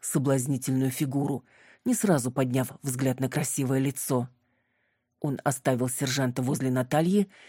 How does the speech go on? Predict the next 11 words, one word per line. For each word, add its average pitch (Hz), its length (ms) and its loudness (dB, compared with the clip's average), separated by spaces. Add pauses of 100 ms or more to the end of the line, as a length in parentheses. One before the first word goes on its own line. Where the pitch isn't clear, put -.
(240)
и 233 100 0
прошел 196 420 2
на 160 140 4
кухню. 127 560 -4 (680)
«Что - 300 2
у 135 80 2
вас?» 123 380 -2 (800)
«Вот, 220 420 0
смотри», 143 560 4 (380)
кивнул 135 340 0
Лукин 180 420 6